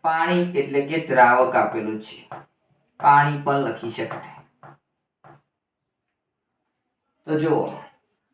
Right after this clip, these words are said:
એક કિલોગ્રામ દ્રાવકની અંદર, એક કિલોગ્રામ દ્રાવક, એક કિલોગ્રામ પાણીની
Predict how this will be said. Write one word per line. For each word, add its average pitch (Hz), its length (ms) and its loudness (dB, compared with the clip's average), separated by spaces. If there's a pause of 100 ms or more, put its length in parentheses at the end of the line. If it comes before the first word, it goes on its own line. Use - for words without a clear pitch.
(380)
એક 214 240 2
કિલોગ્રામ 170 760 4
દ્રાવકની 139 680 4
અંદર, 113 220 -6
એક 190 300 -2
કિલોગ્રામ 185 560 2
દ્રાવક, 151 420 4
એક 143 260 0
કિલોગ્રામ 139 500 2
પાણીની 185 520 6